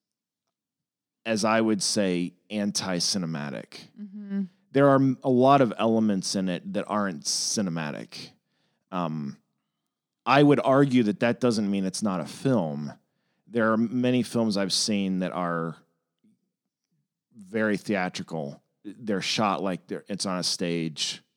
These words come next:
Speaker 1: prolonged takes. Woody Allen did it in two movies called Interiors and September.
Speaker 2: Mm-hmm.
Speaker 1: Birdman is a popular example where that,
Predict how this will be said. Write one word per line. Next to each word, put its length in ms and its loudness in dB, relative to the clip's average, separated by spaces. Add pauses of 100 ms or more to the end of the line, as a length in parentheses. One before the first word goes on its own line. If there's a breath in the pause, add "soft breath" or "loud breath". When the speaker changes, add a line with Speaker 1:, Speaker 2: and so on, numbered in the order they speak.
Speaker 1:
prolonged 540 -4
takes. 420 -6
Woody 280 0
Allen 340 -4
did 200 -4
it 160 -6 (160)
in 120 -20
two 200 -6
movies 360 -2
called 240 -6
Interiors 640 -6
and 80 -10
September. 720 -8 (200 loud breath)
Speaker 2:
Mm-hmm. 280 -20 (300 loud breath)
Speaker 1:
Birdman 440 0
is 100 0
a 60 -6
popular 440 -4
example 520 -4
where 160 -2
that, 240 -4